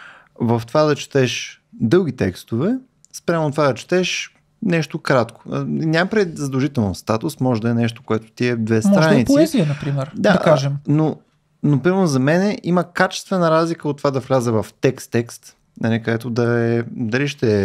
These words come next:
Speaker 1: е някакъв роман, или дали ще е, ам, популярна наука, или няма значение.
Speaker 2: Мгм.
Speaker 1: А, това да прочетеш дълъг текст, текст и да го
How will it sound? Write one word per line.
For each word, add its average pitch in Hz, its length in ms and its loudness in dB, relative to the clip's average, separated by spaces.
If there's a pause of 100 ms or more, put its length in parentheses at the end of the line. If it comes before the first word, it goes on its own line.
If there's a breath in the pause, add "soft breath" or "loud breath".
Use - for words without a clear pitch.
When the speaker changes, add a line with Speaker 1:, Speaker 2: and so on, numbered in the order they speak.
Speaker 1:
е 95 140 -2
някакъв - 400 -10
роман, 180 340 0
или 147 160 -2
дали 131 200 -2
ще 127 300 0
е, 113 60 -2 (420 loud breath)
ам, 98 680 0 (260)
популярна 101 520 0
наука, 151 340 0
или 117 260 -2
няма 147 300 0
значение. 123 600 -2
Speaker 2:
Мгм. 180 100 0 (300 loud breath)
Speaker 1:
А, 135 260 2 (600)
това 147 220 2
да 196 140 0
прочетеш 156 560 -2
дълъг 139 380 0
текст, 185 260 -2 (200)
текст - 340 -4
и 147 60 0
да 131 120 2
го 117 340 2